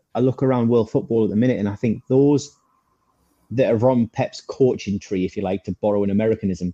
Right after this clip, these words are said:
will do well. I think Arteta will do very well, 'cause if you watch the All or Nothing documentaries, which obviously are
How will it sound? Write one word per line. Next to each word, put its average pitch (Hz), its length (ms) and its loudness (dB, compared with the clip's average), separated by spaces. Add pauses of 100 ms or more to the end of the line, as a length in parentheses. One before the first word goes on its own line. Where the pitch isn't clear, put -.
(960)
will 123 160 2
do 120 240 2
well. 117 340 0
I 92 120 -6
think 117 260 -4
Arteta 107 640 -4
will 110 140 0
do 101 160 0
very 104 260 2
well, 113 220 2
'cause - 120 -10
if 104 120 -4
you 104 100 2
watch 120 220 0
the 123 120 0
All 117 140 0
or 101 80 0
Nothing 110 280 -2
documentaries, 98 600 -2
which - 260 -8 (100)
obviously 98 460 -2
are 98 100 -2